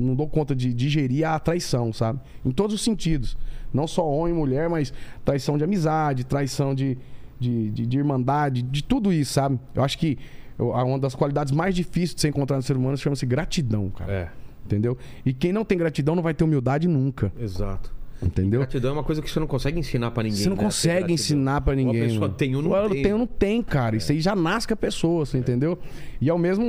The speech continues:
Speaker 1: lance do, do, da traição também. Então, é,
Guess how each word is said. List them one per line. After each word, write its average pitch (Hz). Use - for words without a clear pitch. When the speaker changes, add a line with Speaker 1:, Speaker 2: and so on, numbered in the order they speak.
Speaker 1:
lance 208
do, 220
do, 202
da 185
traição -
também. 151
Então, 170
é, 139